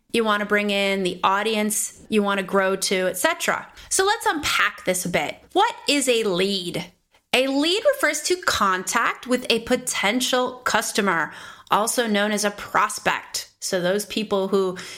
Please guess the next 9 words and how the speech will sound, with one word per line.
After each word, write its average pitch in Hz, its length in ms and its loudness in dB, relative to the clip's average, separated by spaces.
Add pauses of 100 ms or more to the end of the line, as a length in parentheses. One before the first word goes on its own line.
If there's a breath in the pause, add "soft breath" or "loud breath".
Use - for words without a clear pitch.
(140)
may 240 960 2
hire 190 420 0
you, 175 320 0
they 190 200 2
are 233 120 0
leads. 220 840 0 (220 loud breath)
And 226 140 0
it's 247 180 -2
really 349 240 0